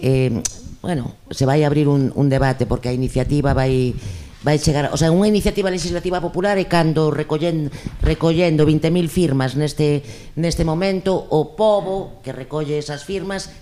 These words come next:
quere lexislar. Eh, ten unha proposta para elevar un, para que un texto se chegue ao Parlamento e se transforme en le-, en lei. Esta iniciativa legislativa popular, eh, pretende, pretendía, eh, ter unha lei da C R T V G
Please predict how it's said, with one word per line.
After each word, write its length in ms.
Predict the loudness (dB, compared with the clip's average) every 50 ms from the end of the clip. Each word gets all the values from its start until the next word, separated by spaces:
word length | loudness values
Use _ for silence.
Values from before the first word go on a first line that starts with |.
| -6 -2
quere 240 | -2 0 0 0 -2
lexislar. 560 | -2 -2 -2 -4 -2 -2 -2 -2 -2 -2 -4 -8 -12 -14 -18 -20 -20 -20 -18 -14
Eh, 240 | -10 -6 -4 -4 -2 -2 -2
ten 160 | 0 0 2
unha 240 | 2 0 0 0 0
proposta 560 | 0 -2 0 2 2 2 2 0 0 -2 0
para 320 | 0 0 2 2 2 2
elevar 320 | 2 2 2 2 2 2 0
un, 240 | 0 0 0 -2 -4 -8 -12 -18 -10
para 160 | -8 -6 -6 -4
que 80 | -2
un 160 | -2 -2 0
texto 320 | 0 0 -2 -2 -2 -6 -6
se 320 | -4 -4 -4 -4 -6 -6
chegue 160 | -4 -4 -2
ao 100 | -2 -2
Parlamento 640 | -4 -4 -4 -4 -2 -2 -4 -4 -4 -4 -4 -4 -6 -10 -16 -20 -20 -20 -14 -10 -6
e 80 | -4
se 80 | -4 -4
transforme 500 | -2 -4 -4 -2 0 0 0 2 2 2
en 60 | 0
le-, 160 | 0 0 -2
en 160 | -2 -2 -2 0
lei. 220 | 0 0 0 0 -2 -6 -8 -14 -18 -20 -20 -18 -12 -8
Esta 280 | -4 -4 -2 -2 -2 0
iniciativa 500 | 0 0 0 -2 -2 -2 -2 -2 0 0
legislativa 560 | 0 -2 -4 -6 -6 -8 -6 -4 -4 -4 -4
popular, 520 | -4 -4 -4 -4 -2 -2 -2 -4 -4 -6 -4
eh, 140 | -4 -4 -4
pretende, 680 | -4 -6 -8 -8 -8 -6 -4 -4 -4 -6 -6 -10 -14 -20 -20 _ -20 -20 -20 -14
pretendía, 760 | -12 -10 -6 -4 -4 -2 -2 0 0 0 0 -2 -4 -6 -10 -14 -20 -20 -20 -20 -20 -10 -6
eh, 120 | -6 -4
ter 240 | -2 0 0 2 2
unha 560 | 2 2 2 2 2 2 0 0 0 0 -2
lei 320 | 0 0 0 0 0 0
da 160 | 0 -2 -2 -2
C 160 | -2 -4 -4
R 80 | -4
T 80 | -4 -4
V 160 | -4 -4 -4
G 80 | -2